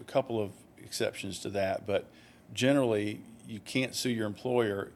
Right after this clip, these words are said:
if you've got workers' compensation. That's kind of your exclusive remedy as a general rule. But you'd want to consult a lawyer to see if there's, if those exceptions apply. But if you're working at a factory and let's say there's some other company, a subcontractor that's operating that bulldozer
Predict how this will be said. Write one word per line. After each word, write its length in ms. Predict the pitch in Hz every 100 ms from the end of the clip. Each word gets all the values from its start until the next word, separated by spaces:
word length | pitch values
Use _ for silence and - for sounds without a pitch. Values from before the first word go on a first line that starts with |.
| -
if 220 | 117 90
you've 140 | 104
got 200 | 107 104
workers' 300 | 104 95 95 -
compensation. 760 | 104 98 - 113 113 - 98
That's 200 | 104 90
kind 200 | - 110
of 80 | 98
your 100 | 101
exclusive 600 | 90 - 123 113 - 95
remedy 420 | 101 92 85 90 - - - - - - -
as 180 | - 101
a 60 | 95
general 300 | 101 113 101
rule. 400 | 95 95 101 98 - -
But 160 | 117 117
you'd 120 | 123
want 140 | 151
to 40 | -
consult 400 | 123 - 120 -
a 40 |
lawyer 380 | 107 110 107 101
to 100 | 92
see 260 | - 135 117
if 120 | 92
there's, 380 | 101 92 - - - -
if 160 | 113 104
those 200 | 107 101
exceptions 480 | 101 - 110 - 98
apply. 420 | 92 107 95 98 - - - - - - - - -
But 120 | 123
if 140 | 127 123
you're 100 | 120
working 340 | 139 160 143
at 80 | 117
a 40 |
factory 500 | 101 135 139 139 123
and 100 | 113
let's 180 | 120 -
say 340 | - 123 110
there's 240 | 107 110 -
some 180 | 131 123
other 220 | 147 147
company, 480 | - 107 90 101 90
a 60 |
subcontractor 960 | 92 160 147 - 90 92 98 - 104 104
that's 200 | 101 -
operating 420 | 104 101 101 104
that 160 | 95 -
bulldozer 600 | 92 90 95 92 -